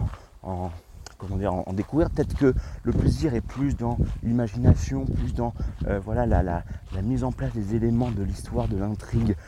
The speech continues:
et de la construction de, de, de tout cela, et qu'en fin de compte, euh, euh, écrire, finir d'écrire un livre, c'est bien, mais, euh, si par exemple demain j'ai envie de devenir, j'ai envie de, bah, de, de,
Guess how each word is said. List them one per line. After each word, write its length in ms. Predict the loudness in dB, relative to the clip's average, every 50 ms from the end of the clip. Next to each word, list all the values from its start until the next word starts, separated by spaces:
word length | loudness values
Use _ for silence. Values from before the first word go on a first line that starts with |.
| -12 -4 0
et 100 | 2 2
de 120 | 2 2 0
la 160 | 0 0 0
construction 800 | -2 -2 -4 -6 -6 -4 -6 -6 -6 -6 -8 -6 -4 -2 -2 -2 -2 -4
de, 60 | -4
de, 140 | -6 -6 -8
de 120 | -8 -10
tout 180 | -6 -6 -6 -6
cela, 340 | -4 -4 2 2 2 2 2 -2 -6 -10 -10 -8
et 60 | -8 -6
qu'en 140 | -4 -6
fin 160 | -2 0 0 0
de 60 | 0
compte, 360 | 0 0 -2 -2 -2 -2 -2
euh, 140 | -2 -2 -2 -2 -6 -14 -20 -14 -8 -4
euh, 160 | -2 -2 -2 0 -2
écrire, 340 | -4 -4 -2 -2 -2 -2 0
finir 300 | 0 -2 0 0 0 -2
d'écrire 280 | -4 -6 -4 -4 -2
un 40 | -2
livre, 180 | -2 -2 -4 -2
c'est 140 | -2 -2
bien, 260 | -2 0 0 0 2 2
mais, 140 | 0 0 0 -2 -6 -10 -14 _ -6 -4
euh, 160 | -2 -2 -2
si 480 | -4 -6 -10 -10 -8 -6 -6 -4 -6 -6 -8
par 160 | -8 -8 -8
exemple 280 | -6 -4 -4 -4 -4 -2
demain 180 | -2 -2 -2 -2
j'ai 80 | -2
envie 100 | -2 -2
de 80 | -2 -2
devenir, 220 | -2 -2 -2 -2 -4 -6 -10 -10 -10 -10 -12 -20 -20 -16 -8
j'ai 120 | -4 -2
envie 200 | -2 0 0 0
de, 320 | 0 0 2 2 2 2 0 0 -4 -8 -8 -12 -14 -12 -10
bah, 80 | -8 -6 -4 -4 -4 -4
de, 240 | -4 -2 -2 -2
de, 180 | 0 0 0 -2